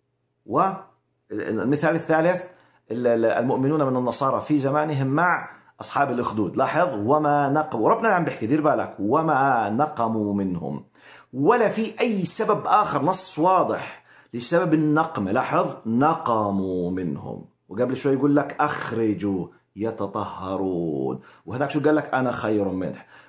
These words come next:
كلها تدور على، لاحظ، هي ثلاث أمثلة، هذه سريعة جدًا هيك من الذاكرة. "وأنا خير منه"، متكبر، حاسد عليه. ليش أنت عم تعطيه بتفضله؟ مرض قلبي. الثاني: "أخرجوه الناس يتطهرون"، أنت عم بتسوي إشي أحسن منه،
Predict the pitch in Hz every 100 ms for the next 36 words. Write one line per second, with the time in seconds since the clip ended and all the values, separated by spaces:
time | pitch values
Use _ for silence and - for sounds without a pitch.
0 | _ - 247 214 123 104 101 117 113 185
1 | 175 135 135 127 - 135 180 190 151 175
2 | 175 175 175 170 104 90 139 147 131 143
3 | 175 123 135 131 113 135 131 131 131 113
4 | 110 160 139 - 92 - - _ - -
5 | _ _ _ 110 131 147 165 135 147 139
6 | 127 110 90 - 101 - 147 139 - -
7 | 135 131 - 107 90 92 90 85 - 143
8 | 175 - 127 104 107 85 - 107 95 -
9 | 87 90 98 - _ _ _ _ _ _
10 | 135 123 85 - 95 82 - _ _ _
11 | - - 151 165 190 208 202 _ _ -
12 | - 113 120 151 127 127 123 120 107 95
13 | 101 98 - 120 98 104 - 117 113 -
14 | 85 - 95 95 85